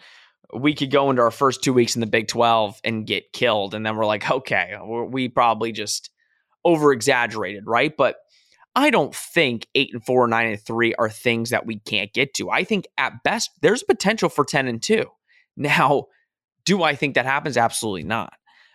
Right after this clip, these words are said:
I think at worst, you could probably go four and eight. I mean, if y-, that, that's the thing. You might only win one game in the Big twelve. And, and so anything can happen. I think the best case scenario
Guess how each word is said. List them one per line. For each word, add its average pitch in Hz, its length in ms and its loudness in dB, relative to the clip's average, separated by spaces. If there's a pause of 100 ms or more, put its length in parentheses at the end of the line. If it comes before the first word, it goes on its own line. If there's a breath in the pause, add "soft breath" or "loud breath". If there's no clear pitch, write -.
(140)
I 139 100 0
think 156 240 0
at 131 140 2
worst, 190 380 2
you 127 100 2
could - 160 -2
probably 113 240 4
go 120 180 2
four 113 300 0
and 123 100 0
eight. 202 240 -2 (880)
I 127 120 0
mean, 131 280 0
if 127 200 -4
y-, 82 460 -12
that, 139 420 -2
that's 165 200 0
the 127 60 -10
thing. 160 220 0
You 196 120 -2
might 220 140 2
only 135 180 2
win 147 200 2
one 151 160 2
game 254 240 0
in 139 100 2
the 120 60 -2
Big 110 180 0
twelve. 107 240 0
And, 113 200 -4
and 123 360 -2 (220)
so 175 320 2 (680)
anything 269 420 2
can 113 120 -4
happen. 104 420 -8 (420)
I 156 80 2
think 175 380 -2
the 135 360 -2 (500)
best 226 380 0
case 202 240 0
scenario 160 680 2